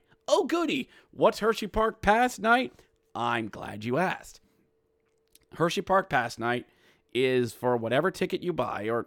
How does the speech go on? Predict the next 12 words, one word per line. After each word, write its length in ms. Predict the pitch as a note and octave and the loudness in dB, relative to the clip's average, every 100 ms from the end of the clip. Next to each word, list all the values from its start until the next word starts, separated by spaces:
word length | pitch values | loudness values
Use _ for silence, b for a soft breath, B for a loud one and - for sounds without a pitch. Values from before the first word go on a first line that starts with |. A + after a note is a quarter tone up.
| - | -8
season 500 | - D#3 D3 C#3 A2 - _ | -8 -2 0 0 0 -6 _
ticket 320 | A#2+ - - | -8 -8 -14
you 80 | G#2+ | -10
have, 340 | A2 A#2+ D#3+ - _ _ _ _ _ | -2 -2 -2 -10 _ _ _ _ _
you 100 | C3 | -2
get 160 | D#3+ | 0
a 60 | D3+ | 0
Hershey 260 | D3+ D3+ D#3 | -4 -6 -6
Park 280 | D#3+ D#3+ | -8 -4
Pass, 520 | - G#3 B2 - - - _ _ _ _ _ | 0 0 0 -6 -18 -20 _ _ _ _ _
which 260 | A#2+ B2+ - | -4 -2 0
means, 680 | C#3 C#3 D3+ D3 C3 - | 0 2 2 2 -2 -10